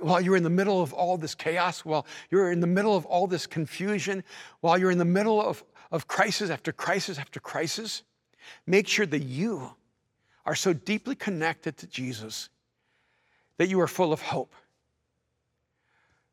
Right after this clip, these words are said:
that you are full of love, that you are full of faith, that you are fully alive, because you cannot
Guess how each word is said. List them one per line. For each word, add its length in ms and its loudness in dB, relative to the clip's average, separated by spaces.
that 160 4
you 280 2
are 60 4
full 300 0
of 140 -4
love, 400 -6
that 80 2
you 160 2
are 100 4
full 380 0
of 60 -4
faith, 640 -8
that 80 2
you 220 4
are 200 6
fully 320 4
alive, 840 0
because 200 -6
you 80 -4
cannot 500 -2